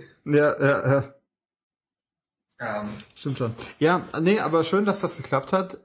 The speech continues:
Speaker 1: Ich ziehe meinen, äh, imaginären Hut.
Speaker 2: Danke, es freut mich, dass ich dabei sein durfte. Hatte sehr viel Spaß gemacht.
Speaker 1: Ja, ich find's auch echt schön, nochmal ganz andere Perspektive da reinzukriegen.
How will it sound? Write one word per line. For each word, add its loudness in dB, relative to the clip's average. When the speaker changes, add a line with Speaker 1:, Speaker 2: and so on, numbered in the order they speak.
Speaker 1:
Ich -2
ziehe 0
meinen, 2
äh, 2
imaginären 2
Hut. -2
Speaker 2:
Danke, 6
es 6
freut 6
mich, 8
dass 6
ich 2
dabei 8
sein 4
durfte. 0
Hatte -2
sehr 0
viel 2
Spaß 6
gemacht. 2
Speaker 1:
Ja, 2
ich -6
find's 0
auch 2
echt -2
schön, 4
nochmal 2
ganz 0
andere 0
Perspektive -2
da 4
reinzukriegen. -2